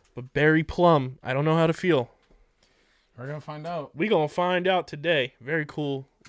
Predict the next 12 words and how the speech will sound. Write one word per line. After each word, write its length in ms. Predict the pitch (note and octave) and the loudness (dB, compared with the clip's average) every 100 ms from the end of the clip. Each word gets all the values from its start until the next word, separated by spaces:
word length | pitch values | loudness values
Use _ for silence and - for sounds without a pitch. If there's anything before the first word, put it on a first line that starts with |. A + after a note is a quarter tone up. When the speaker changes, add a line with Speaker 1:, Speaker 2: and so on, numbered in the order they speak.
| - | -2
Speaker 1:
logo 400 | D3 C#3+ C#3 C3+ | 0 2 2 2
there. 340 | C3 B2 B2 _ _ _ - - | 2 0 -2 _ _ _ -14 -6
Uh, 580 | A#2 G#2+ G#2+ G#2+ G#2+ G2 | -2 -2 -4 -6 -8 -8
I'm 160 | A2 A2+ | -10 -8
gonna 200 | A2+ G#2+ | -10 -10
open 320 | B2 A#2 G#2+ | -10 -10 -12
up 200 | G#2+ - | -12 -14
the 440 | A2+ G#2 G2 F#2 G2 - _ _ _ _ - - _ - B2 _ | -20 -18 -14 -14 -16 -20 _ _ _ _ -20 -20 _ -20 -20 _
Google 520 | - A#2 G#2+ G#2 G#2 | -6 -4 -4 -8 -16
Sheet 540 | - - - A#2+ A2 - | -18 -18 -16 -14 -14 -14
as 300 | A2 G#2+ A#2 | -16 -16 -18
well 540 | A#2+ A2+ G#2+ A2+ - | -14 -12 -10 -12 -18